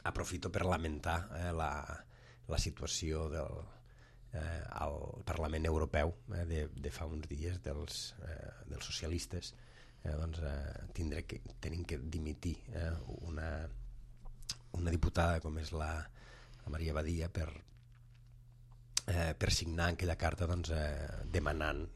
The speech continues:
eh, que, que, doncs, eh, aquelles declaracions desafortunades del, del Vidal Quadras,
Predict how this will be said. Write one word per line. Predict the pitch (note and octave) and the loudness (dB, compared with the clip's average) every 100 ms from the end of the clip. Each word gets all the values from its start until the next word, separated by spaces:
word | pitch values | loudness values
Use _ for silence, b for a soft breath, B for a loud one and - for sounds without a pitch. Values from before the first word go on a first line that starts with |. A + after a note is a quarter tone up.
| - | -4
eh, | F2 - | -4 -2
que, | D#2+ D2+ D2 - B B B B B B - | -2 -2 -4 -10 B B B B B B -10
que, | - D#2 - - | -6 -4 -4 -4
doncs, | - - E2 | -8 -6 -4
eh, | D#2 - - - - - - | -4 -6 -6 -6 -6 -6 -6
aquelles | - E2+ D#2 | -2 0 2
declaracions | D2+ D#2+ D#2 - E2+ D#2 D#2+ - E2+ | 2 2 2 2 2 2 -2 -4 -2
desafortunades | D#2+ - E2 D#2+ D#2+ E2 D#2+ D#2 | -2 0 0 2 4 4 2 0
del, | D2 D#2 E2 B B B B B | 0 -2 -6 B B B B B
del | - D#2 | 0 2
Vidal | D#2+ D#2+ D2+ | 4 4 4
Quadras, | - E2 E2+ E2 - | 6 6 6 2 -2